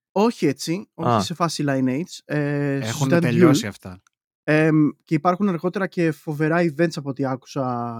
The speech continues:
Speaker 1: Είναι τρία V S τρία, single, ε, solo,
Speaker 2: Μπορείς,
Speaker 1: five V S five.
Speaker 2: θέλω να πω, μπορείς όμως να παίξεις P V χωρίς να συνοχλείς
Speaker 1: Ναι.
Speaker 2: κάποιος σε P V P.
Speaker 1: Ναι, ναι,
Speaker 2: Οκ,
Speaker 1: ναι.
Speaker 2: αυτό είναι πολύ σημαντικό για μένα.
Speaker 3: Αυτά
Speaker 1: Είναι
Speaker 3: πλέον μόνο στο Li-,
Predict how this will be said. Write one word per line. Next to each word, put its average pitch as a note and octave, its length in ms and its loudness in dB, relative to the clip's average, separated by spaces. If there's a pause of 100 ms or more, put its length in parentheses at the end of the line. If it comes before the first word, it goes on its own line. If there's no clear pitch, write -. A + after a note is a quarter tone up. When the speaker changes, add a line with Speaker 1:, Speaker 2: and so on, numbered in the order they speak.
(100)
Speaker 1:
Είναι D#3 220 0
τρία D#3+ 220 0
V D3+ 160 2
S B2+ 140 -4
τρία, E3 420 0
single, D#3 380 -2 (340)
ε, C3+ 140 -6
solo, E3 680 2
Speaker 2:
Μπορείς, D3 520 4
Speaker 1:
five C#3+ 80 -10
V D3+ 60 -4
S - 20 -4
five. D#3+ 60 -4
Speaker 2:
θέλω C3 180 2
να B2+ 100 2
πω, C#3 120 2
μπορείς C#3+ 260 2
όμως D3 180 0
να A#2 140 0
παίξεις - 500 0
P G#2+ 160 2
V A2 300 4
χωρίς A2+ 320 2
να A#2 80 0
συνοχλείς A2+ 500 0
Speaker 1:
Ναι. A2+ 60 6
Speaker 2:
κάποιος A2 340 2
σε G#2+ 140 -2
P A2 40 -6
V G#2+ 120 0
P. - 80 -2
Speaker 1:
Ναι, G2+ 160 0
ναι, D3+ 160 0
Speaker 2:
Οκ, C#3 60 2
Speaker 1:
ναι. B2 160 0
Speaker 2:
αυτό B2 120 -2
είναι C3 100 0
πολύ A#2+ 140 2
σημαντικό F#2+ 360 -2
για F2+ 100 0
μένα. F2+ 260 -4
Speaker 3:
Αυτά B2 420 2
Speaker 1:
Είναι E3 80 4
Speaker 3:
πλέον D3+ 360 2
μόνο D#3 280 -2
στο D3 180 -6
Li-, C3 260 -8